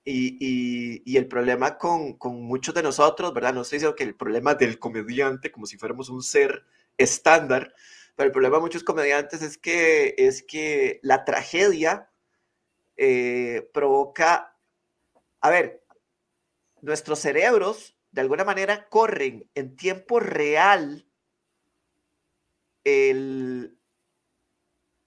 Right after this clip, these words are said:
el tiempo de la tragedia.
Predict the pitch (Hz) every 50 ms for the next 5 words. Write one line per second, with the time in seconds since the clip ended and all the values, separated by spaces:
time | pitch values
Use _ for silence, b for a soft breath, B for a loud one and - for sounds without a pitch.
0 | _ _ - 151 139 131 - - - 185 196 202 190 190 - - 220 233 - -
1 | _ _ _ _ _ _ _ _ _ _ - - 147 135 135 131 - 135 120 -
2 | 156 170 180 170 156 127 85 - - _